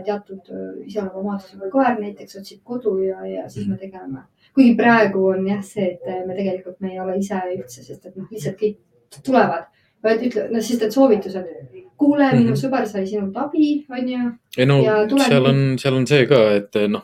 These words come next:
Speaker 2: ma saan ka aeg-ajalt selliseid kõnesid, kus inimesed on lihtsalt, on
Speaker 1: Mhm.
Speaker 2: minust nii kaugel. Noh, mul teenus on niimoodi üles ehitatud, et
Speaker 1: Mhm.
Speaker 2: kaugele, noh,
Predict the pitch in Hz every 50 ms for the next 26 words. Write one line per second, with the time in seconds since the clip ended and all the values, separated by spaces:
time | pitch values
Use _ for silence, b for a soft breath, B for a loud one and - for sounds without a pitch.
0 | - - 107 101 110 120 117 - 123 117 117 135 135 120 113 110 110 107 104 -
1 | - 110 107 104 110 107 - - 165 170 143 113 117 107 101 _ - 104 - -
2 | 120 117 113 104 101 104 101 104 104 104 - - - 98 - 107 104 104 110 110
3 | 110 - - - 113 104 101 98 92 87 92 95 98 98 - 98 95 98 - 113
4 | 110 107 101 95 101 101 104 107 107 107 107 135 156 151 123 - - 110 110 104
5 | - 101 - 98 98 98 - - - 110 113 107 101 101 - - 95 95 98 95
6 | 98 101 101